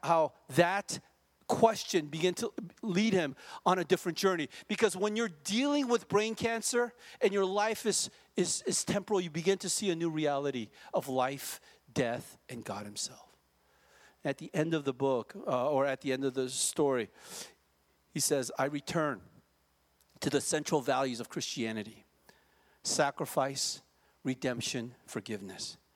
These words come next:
because I found them so compelling."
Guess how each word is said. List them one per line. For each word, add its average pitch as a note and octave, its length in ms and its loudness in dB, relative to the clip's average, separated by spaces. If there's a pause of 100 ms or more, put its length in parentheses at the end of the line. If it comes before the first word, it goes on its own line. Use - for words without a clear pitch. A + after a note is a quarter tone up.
(360)
because C#3+ 320 0
I E3 200 2
found E3+ 340 0
them D3+ 160 2
so E3+ 380 2
compelling." C#3+ 600 -8